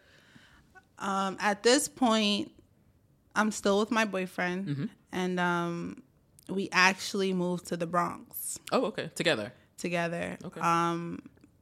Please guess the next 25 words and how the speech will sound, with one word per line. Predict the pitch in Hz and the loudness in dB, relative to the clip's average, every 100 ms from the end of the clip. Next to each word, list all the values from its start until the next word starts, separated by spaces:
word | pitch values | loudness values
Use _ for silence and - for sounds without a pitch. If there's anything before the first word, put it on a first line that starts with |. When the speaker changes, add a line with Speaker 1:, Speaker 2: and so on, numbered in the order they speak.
| _ | _
Speaker 1:
his | 190 202 196 | -4 -2 -2
friend | - - 190 196 196 | -8 -2 0 0 0
had | 190 180 | 0 0
a, | 180 175 175 175 - - - | 0 -2 -4 -6 -10 -18 -10
had | 185 175 | -2 0
an | 175 - | 0 -4
extra | 180 180 - 190 170 | -6 -6 -6 -4 -4
room, | 170 170 160 160 170 _ _ _ _ _ - | -2 -2 -4 -6 -10 _ _ _ _ _ -10
and | - 175 175 | -4 -2 0
he | 180 170 | -2 -2
rented | 175 185 - 170 | -2 -4 -4 -4
out | 170 165 | -4 -4
a | |
room | 160 170 165 | -4 -4 -4
from | 156 170 165 | -4 -4 -4
his | 156 | -6
friend. | - 170 160 165 180 - - | -6 -4 -4 -6 -10 -12 -10
Speaker 2:
Mm-hmm. | 135 127 | -10 -8
Speaker 1:
And, | - - - - 170 - | -8 -6 -6 -8 -10 -8
um, | 170 165 160 160 160 170 - _ _ _ _ _ _ _ - | -4 -2 -2 -4 -4 -10 -14 _ _ _ _ _ _ _ -12
his | - 190 | -4 -2
friend | - 196 196 | 2 0 0
also | 196 202 208 196 | 0 0 0 2
got | 190 175 | 4 4
me, | 185 180 180 | 0 -4 -4